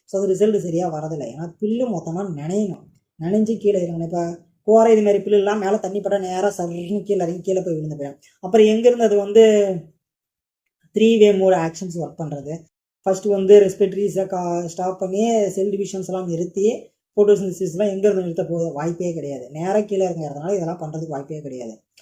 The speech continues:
So, நம்ம அடிக்கிறத பொறுமையா அடிச்சோம் அப்படின்னா கண்டிப்பா ரிசல்ட் இருக்கும். கிளைசிலுமே சரி, ஃபெரியோவும் சரிங்க.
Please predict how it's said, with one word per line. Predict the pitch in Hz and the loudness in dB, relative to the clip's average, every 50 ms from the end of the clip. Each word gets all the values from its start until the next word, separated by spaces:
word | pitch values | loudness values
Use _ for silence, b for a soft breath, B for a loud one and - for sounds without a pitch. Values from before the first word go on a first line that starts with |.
| b b b _ | b b b _
So, | - - 180 214 233 220 | -4 2 4 4 4 4
நம்ம | 185 170 151 147 151 | 2 -2 -6 -4 -2
அடிக்கிறத | 214 254 254 262 247 226 240 240 226 - | -2 0 2 4 4 6 4 2 2 2
பொறுமையா | 214 208 208 220 226 226 240 247 214 | 2 4 4 4 2 2 2 0 0
அடிச்சோம் | 175 185 185 185 - 208 214 214 202 156 147 | -2 -4 -8 -8 -4 -2 -2 -2 -2 -4 -6
அப்படின்னா | 139 139 143 135 139 160 202 | -10 -12 -14 -12 -10 -10 -8
கண்டிப்பா | 196 170 156 156 160 156 185 | -8 -8 -8 -8 -6 -6 -6
ரிசல்ட் | 185 165 165 - 175 165 160 | -6 -6 -6 -8 -8 -6 -6
இருக்கும். | 156 147 143 143 - - - - b b b b b b | -6 -6 -8 -8 -10 -10 -10 -12 b b b b b b
கிளைசிலுமே | - 160 170 196 214 180 208 208 202 190 208 | -4 0 2 2 4 4 4 4 4 4 0
சரி, | 214 208 202 185 185 185 185 | -2 -2 -2 -4 -4 -4 -4
ஃபெரியோவும் | 190 170 165 165 165 165 | -2 0 0 0 0 0
சரிங்க. | 165 165 160 160 151 160 160 156 156 - | -2 -6 -6 -6 -6 -6 -6 -6 -8 -12